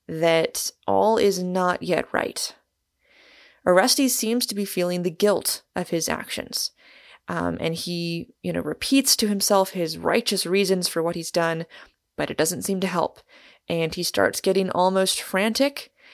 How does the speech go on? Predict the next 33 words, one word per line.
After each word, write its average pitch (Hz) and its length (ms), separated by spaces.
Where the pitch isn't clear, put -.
and 170 640
he 180 440
says 175 320
he 180 80
will 175 100
have 180 200
to - 40
go 180 160
back 190 320
into 190 240
exile 180 500
and 160 220
seek - 460
refuge 185 800
from 180 240
Apollo 208 540
in 165 180
order 170 240
to 170 240
avoid 160 340
the 175 80
consequences 202 800
for - 160
what 73 160
he's - 160
done. - 220
And 180 240
then, 247 540
all 247 140
of 269 60
a 226 40
sudden, 175 340
he 170 500